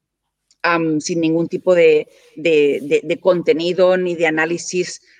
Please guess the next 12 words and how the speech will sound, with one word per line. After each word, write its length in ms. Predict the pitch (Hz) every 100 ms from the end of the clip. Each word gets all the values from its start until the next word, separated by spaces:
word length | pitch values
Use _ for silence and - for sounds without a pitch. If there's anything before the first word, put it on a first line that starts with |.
| -
ah, 200 | 170 165
sustantivo 680 | 185 - 165 156 165 165 170
de, 340 | 170 165 160
de 140 | 151 165
procesos. 600 | 135 - 156 - 139 - _ _
Con 100 | 175
el 80 | 170 175
cual 140 | - 185
estamos 300 | 185 214 214
un 100 | 214
poco 280 | 214 240 - - _
intentando 760 | 214 202 185 190 190 220 240